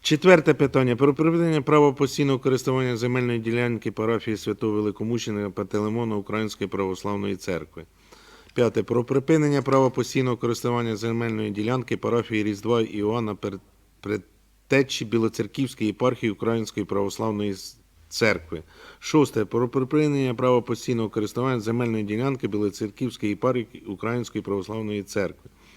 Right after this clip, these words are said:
Сьоме. Про припинення права постійного користування земельної ділянки жіночому монастирю Святої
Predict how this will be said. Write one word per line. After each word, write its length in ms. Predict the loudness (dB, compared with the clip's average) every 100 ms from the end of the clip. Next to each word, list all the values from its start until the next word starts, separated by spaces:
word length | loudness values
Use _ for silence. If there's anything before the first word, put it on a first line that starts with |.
| -20 -20 -20
Сьоме. 400 | -6 2 2 2
Про 200 | -2 -2
припинення 600 | -2 0 2 2 2 0
права 280 | 0 4 4
постійного 480 | 2 -4 -2 -2 -2
користування 680 | 0 -2 0 0 0 -2 -2
земельної 560 | -2 -2 -2 -4 -6
ділянки 520 | -4 -2 -2 -2 -6
жіночому 580 | -6 -2 -2 -2 -4 -4
монастирю 680 | -4 -4 -6 -4 -2 -2 -4
Святої 640 | -2 -2 2 2 2